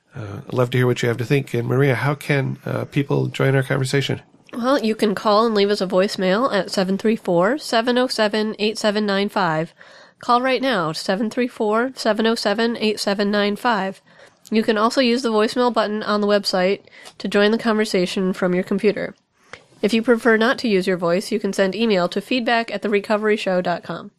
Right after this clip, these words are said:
Speaker 2: We'd love to hear from you. Share your experience, strength, or, and hope, or your questions about today's topic of communication or next week's topic of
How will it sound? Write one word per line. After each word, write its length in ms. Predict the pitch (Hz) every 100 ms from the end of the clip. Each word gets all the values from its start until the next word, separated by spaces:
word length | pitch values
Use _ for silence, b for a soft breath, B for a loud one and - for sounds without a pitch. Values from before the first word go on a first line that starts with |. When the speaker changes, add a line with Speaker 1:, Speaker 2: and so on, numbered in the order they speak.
| _ B B B B B
Speaker 2:
We'd 160 | - 220
love 140 | 233 262
to 80 |
hear 180 | 269 285
from 160 | 277 180
you. 200 | 160 160
Share 260 | - 220 240
your 200 | 254 262
experience, 500 | - - 226 226 220
strength, 320 | 233 226 247
or, 200 | 254 226 -
and 120 | 214
hope, 300 | 214 170 - B B B B B B -
or 240 | - 240 233
your 200 | 233 214
questions 360 | 226 226 254
about 320 | 240 202 190 -
today's 320 | 214 202 233
topic 360 | 208 196 208
of 100 | 202
communication 720 | - 214 202 196 180 - 185 185
or 160 | 196 185
next 260 | 254 -
week's 200 | 226 190
topic 400 | - 180 180 185 190
of 280 | 180 180